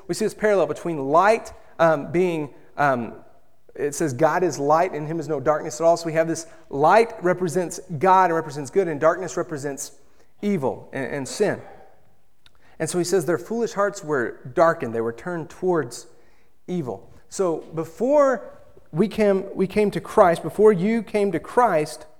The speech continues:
it's not saying that you were indifferent to God. It's actually saying you were an enemy of God. Um, that's pretty, that's pretty tough language, right? But, but again, we see this, uh, we see this pattern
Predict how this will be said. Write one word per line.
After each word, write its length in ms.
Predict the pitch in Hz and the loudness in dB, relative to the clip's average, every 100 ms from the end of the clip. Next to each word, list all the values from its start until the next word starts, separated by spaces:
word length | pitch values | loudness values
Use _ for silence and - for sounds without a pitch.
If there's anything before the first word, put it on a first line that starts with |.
| - - - - - - | -20 -20 -20 -20 -20 -12
it's 120 | - | 0
not 120 | 220 | 0
saying 220 | - 233 | 4 2
that 80 | 190 | 2
you 60 | 202 | -2
were 80 | 180 | -2
indifferent 500 | 156 - - 190 - - - | 0 -2 -2 -8 -8 -18 -18
to 100 | 143 | -4
God. 220 | 147 143 | 0 0
It's 100 | 143 | 0
actually 220 | 170 - | -2 -4
saying 240 | - 190 170 | -6 -4 -4
you 80 | 165 | -2
were 140 | 156 | -2
an 160 | 135 131 | -2 -6
enemy 520 | 190 202 139 101 - - - - - - | -4 -4 -4 -8 -12 -20 -20 -20 -20 -12
of 120 | 120 113 | -10 -8
God. 280 | 110 - - - - - - - - - - | -10 -12 -20 -20 -20 -20 -20 -20 -20 -20 -6
Um, 400 | 143 127 110 107 - - | -2 -2 -4 -10 -14 -8
that's 160 | 156 208 | -6 -4
pretty, 220 | - 208 | -6 -4
that's 160 | 202 - | -4 -4
pretty 220 | 233 170 | -6 -6
tough 400 | - 175 - - - - - - | -4 -4 -4 -10 -20 -20 -20 -6
language, 460 | 156 233 151 113 | -2 0 0 -4
right? 260 | 135 147 151 | 2 2 2
But, 460 | 170 151 - - - | 0 -2 -6 -6 2
but 100 | 180 | 4
again, 320 | 180 254 220 | 4 2 0
we 120 | 196 | -2
see 200 | - 233 | -2 0
this, 360 | 214 196 - - - - - | 2 2 0 -12 -20 -20 -4
uh, 260 | 160 160 147 | 2 2 2
we 100 | 170 | -4
see 140 | 165 | -4
this 120 | 214 - | -6 -6
pattern 500 | - 277 302 170 | -6 -4 -4 -4